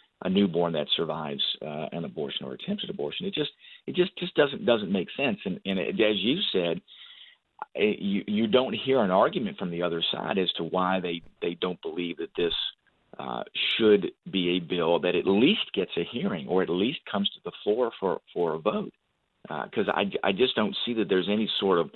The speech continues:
any sort of rational argument that you can make to say, yes, you know, you need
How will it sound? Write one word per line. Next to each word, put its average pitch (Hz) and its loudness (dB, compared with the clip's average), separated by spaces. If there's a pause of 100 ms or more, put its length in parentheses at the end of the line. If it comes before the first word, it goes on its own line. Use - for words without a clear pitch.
(500)
any 95 2
sort 98 4
of 80 0
rational 90 2
argument 104 2
that - -2
you - -10
can 85 -4
make 92 -2
to 82 -6
say, 85 2
yes, 82 2 (640)
you 90 -4
know, 87 -4
you 82 -4
need 90 0